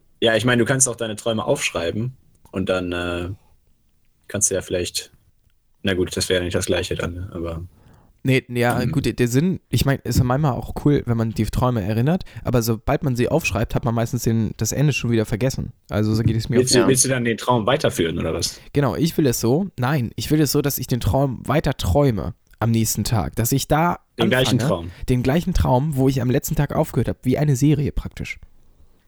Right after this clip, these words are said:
Speaker 2: Das
Speaker 3: Mhm.
Speaker 2: will ich.
Speaker 1: Mhm.
Speaker 3: Also es gibt ja, du hast ja schon mal bestimmt davon gehört, dass man Träume kontrollieren kann, oder? Es gibt ja, ähm, auch
Speaker 1: Mhm.
Speaker 3: Ta-, wie heißen die immer, Tagträumer oder, oder so, einfach die halt, ähm, kontrollieren können, was sie träumen oder auch,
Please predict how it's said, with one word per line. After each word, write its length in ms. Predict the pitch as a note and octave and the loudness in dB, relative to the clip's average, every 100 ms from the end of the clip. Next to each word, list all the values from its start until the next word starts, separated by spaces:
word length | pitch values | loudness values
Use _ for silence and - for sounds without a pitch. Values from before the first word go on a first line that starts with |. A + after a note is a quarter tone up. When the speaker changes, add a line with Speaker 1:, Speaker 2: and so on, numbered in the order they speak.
| - | -4
Speaker 2:
Das 300 | - G2 F#2 G2 | 4 6 6 4
Speaker 3:
Mhm. 60 | |
Speaker 2:
will 160 | - - | 0 -6
ich. 160 | - - - | -12 -12 -4
Speaker 1:
Mhm. 120 | G#2 | 0
Speaker 3:
Also 120 | G2+ G2+ | 2 2
es 40 | |
gibt 220 | - D3+ | 2 2
ja, 320 | F#3+ E3 C3+ - - | 4 4 2 -2 -2
du 80 | B2+ | 0
hast 160 | C3+ E3+ | 2 2
ja 80 | |
schon 100 | E3 | 2
mal 80 | D#3 | 4
bestimmt 260 | D3+ C#3+ C#3+ | 4 4 2
davon 200 | C3 A#2+ | 4 4
gehört, 260 | A2+ A#2 | 4 4
dass 140 | A2 - | 2 2
man 240 | G#2+ G#2 | 2 4
Träume 360 | - G#2 G#2 G2+ | 4 2 4 2
kontrollieren 500 | G2 G#2 G#2 G#2 F#2+ | 2 2 4 4 2
kann, 220 | F2 - - | 0 -2 0
oder? 260 | - C#3+ - _ - - - - | 0 0 -4 _ -20 -20 -20 -14
Es 100 | - | -2
gibt 180 | A#2+ A#2 | 2 4
ja, 200 | G2+ F#2+ - - | 4 2 -4 0
ähm, 480 | G2+ G2 G2 F#2+ - | 4 4 4 2 0
auch 140 | G2 | -4
Speaker 1:
Mhm. 20 | |
Speaker 3:
Ta-, 320 | - A2 A2 - | 0 0 -2 -8
wie 140 | - G#2+ | -2 2
heißen 160 | B2+ | 4
die 60 | C#3+ | 6
immer, 160 | C3 A#2+ | 4 4
Tagträumer 560 | A#2+ A#2+ - B2+ B2+ | 2 0 0 2 4
oder, 180 | A2+ G2+ | 2 0
oder 300 | G2+ G2+ G2 | 2 2 0
so, 400 | G#2 G2+ - - - - | 0 0 0 -4 -8 -2
einfach 200 | G2+ A2 | 0 0
die 200 | - G#2+ | 4 4
halt, 220 | G#2+ - - - - - - - - | 4 0 -10 -16 -16 -20 -20 -20 -4
ähm, 480 | - F#2+ G2 - - - _ | 2 4 4 2 -6 -20 _
kontrollieren 480 | - A2 G#2+ A#2 C3+ | -2 2 4 6 6
können, 260 | C3 A#2+ G2+ | 6 4 4
was 160 | A2+ | 2
sie 140 | - G#2+ | 2 0
träumen 340 | - G2+ G2+ | 0 2 4
oder 180 | G2+ F#2 | 4 2
auch, 280 | G#2 - | 0 -2